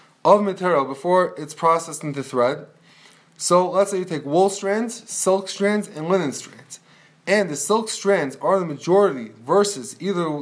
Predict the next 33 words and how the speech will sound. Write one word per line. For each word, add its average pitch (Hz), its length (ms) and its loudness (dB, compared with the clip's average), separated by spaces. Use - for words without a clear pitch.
the 135 240 2
wool 165 480 -2
or 135 180 -2
the 120 100 -10
linen, 123 500 -6
and 127 160 -6
then 214 160 2
you 196 100 -2
use 196 260 -2
that 185 220 0
mixture 156 640 -2
of 170 200 2
the 160 80 -8
wool, 170 300 2
linen, 165 360 -6
and 156 260 -4
silk 175 460 2
to 139 80 -10
make 175 240 -4
threads 170 580 0
or 143 140 -4
any 160 160 -4
other 151 180 0
form 147 260 -4
of 117 140 -6
a - 20 -14
garment, 170 460 -2
the 131 100 -4
concept 214 580 0
of 196 180 4
a 156 80 -8
bittul 190 340 -2
null-, 180 220 -2